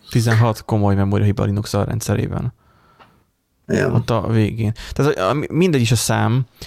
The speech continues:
Speaker 1: ö, igazából egyetlen egy fontos dolog van ebben, hogy, ö, ne felejtsük el, hogy hozzá kell férni magához a géphez.
Speaker 2: Á, igen, ez csak úgy használható ki, tehát hogyha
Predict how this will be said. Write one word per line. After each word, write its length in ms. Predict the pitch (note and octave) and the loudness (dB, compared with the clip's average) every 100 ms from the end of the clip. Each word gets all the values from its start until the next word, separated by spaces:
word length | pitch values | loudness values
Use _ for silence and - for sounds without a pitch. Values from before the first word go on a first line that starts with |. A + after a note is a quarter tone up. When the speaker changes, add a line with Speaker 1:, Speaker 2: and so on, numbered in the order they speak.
| - | -18
Speaker 1:
ö, 420 | - A2+ A2 G#2 C#2+ | -2 0 2 0 0
igazából 800 | - C3 A#2 A2 A2 A2 A2 - _ _ _ _ _ | 0 0 0 0 2 2 0 -4 _ _ _ _ _
egyetlen 440 | - C#3+ A#2 A2+ G#2 | 0 2 2 0 -2
egy 120 | G#2 | 0
fontos 320 | - G2 G2+ | 0 0 0
dolog 280 | G2 F#2+ F#2+ | 2 0 0
van 160 | G#2 F#2+ | 0 0
ebben, 420 | F#2+ G2 G#2 A2+ | 0 0 0 -4
hogy, 440 | - - G#2 G2+ G#2 | -6 -2 0 2 0
ö, 280 | G2 G2 G2+ - - - - | 2 2 0 -4 -18 -20 -4
ne 80 | |
felejtsük 460 | A2+ G2+ G2 - - | -2 0 0 -2 -2
el, 160 | G2 G2+ | 0 2
hogy 200 | A2+ G#2+ | 0 0
hozzá 320 | C3+ A#2+ G2+ | -2 0 -2
kell 300 | - F#2+ F#2 | 0 -2 -2
férni 540 | - G2+ F#2+ G2+ - A2 _ - - | -2 0 0 -2 -4 -6 _ -20 -2
magához 600 | G#2 F#2+ F#2+ G2+ G2+ - | 0 2 2 2 0 -2
a 100 | - | -4
géphez. 720 | G2 - G2 - F2+ E2 - _ _ | -2 -4 -4 -2 -2 -4 -10 _ _
Speaker 2:
Á, 280 | - D3+ D3+ | 0 4 4
igen, 240 | C#3 B2+ | 4 2
ez 100 | B2 | 2
csak 220 | - C3+ | 0 2
úgy 140 | B2+ A#2 | 2 4
használható 580 | A#2 - A2+ A2 A2+ | 0 2 2 4 2
ki, 120 | A2+ - | 0 2
tehát 200 | A#2+ A2+ | 0 2
hogyha 360 | B2 A#2+ A2+ | 0 2 0